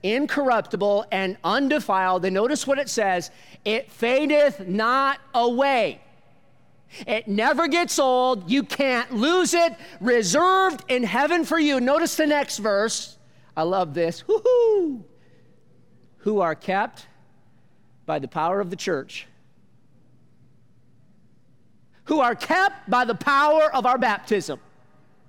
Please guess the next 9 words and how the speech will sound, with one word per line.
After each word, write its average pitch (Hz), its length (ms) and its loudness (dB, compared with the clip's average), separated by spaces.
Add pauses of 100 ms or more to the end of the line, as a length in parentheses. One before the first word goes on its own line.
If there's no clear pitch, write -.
(960)
who 392 160 4
are 311 180 4
kept 349 480 0
by 285 180 4
the 254 100 0
power 359 680 2
of 277 160 0
our 240 200 2
deeds. 262 1080 -2